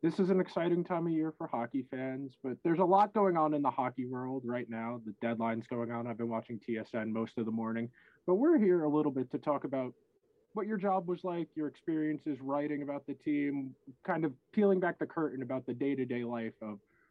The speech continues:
covering a specific team, whether it's as a columnist, a beat writer, kind of floating in between the two, that kind of thing, because there's a general, I think there's a little bit of a misunderstanding about what the role of someone like you is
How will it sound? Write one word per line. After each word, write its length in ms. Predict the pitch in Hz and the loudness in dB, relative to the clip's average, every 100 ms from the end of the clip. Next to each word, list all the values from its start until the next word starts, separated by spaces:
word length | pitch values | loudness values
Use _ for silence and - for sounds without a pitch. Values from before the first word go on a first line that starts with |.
| _ _ _ - | _ _ _ 0
covering 400 | 170 151 143 131 | 2 4 2 0
a 40 | |
specific 460 | - 135 156 131 - | -2 -4 -2 -6 -2
team, 320 | 147 131 127 | 2 2 2
whether 340 | 127 120 120 | 0 -2 -2
it's 200 | 117 - - | -4 -8 -6
as 140 | 123 | -6
a 60 | 117 | -6
columnist, 560 | - 131 131 120 113 | -2 0 0 -2 -4
a 40 | 123 | -4
beat 240 | 127 120 | -4 -4
writer, 320 | 120 117 113 - | -4 -2 -4 -4
kind 160 | 127 113 | -4 -4
of 100 | - | -4
floating 260 | 131 120 120 | -2 -2 -2
in 100 | 113 | -6
between 360 | 113 127 117 | -6 -4 -4
the 80 | 113 | -4
two, 320 | - 117 110 - _ _ - 143 | -4 -4 -6 -10 _ _ -8 -2
that 180 | 131 135 | 0 0
kind 180 | 120 | -4
of 80 | 117 | -4
thing, 240 | 131 120 123 | -4 -4 -2
because 300 | 123 151 131 _ _ - | -2 -2 -2 _ _ 2
there's 360 | 196 214 196 | 4 4 2
a 80 | 208 | 0
general, 540 | 180 226 226 214 202 - | 0 2 2 2 0 -2
I 100 | 196 | -4
think 220 | 196 269 | -2 -4
there's 180 | 240 202 | -2 -2
a 40 | 165 | 0
little 200 | 160 165 | 0 -2
bit 200 | 156 151 | -2 -4
of 100 | 123 | -4
a 40 | |
misunderstanding 800 | 123 123 135 120 - 117 120 120 | -6 -6 -6 -8 -8 -6 -4 -4
about 200 | 113 113 | -4 -6
what 120 | 123 117 | -6 -6
the 60 | |
role 540 | 104 113 117 120 123 - - | 0 2 2 2 0 -6 -12
of 100 | 117 - | -10 -4
someone 240 | 127 123 | -2 0
like 220 | 120 120 | -2 0
you 180 | 123 123 | 0 2
is 220 | 123 117 | 0 0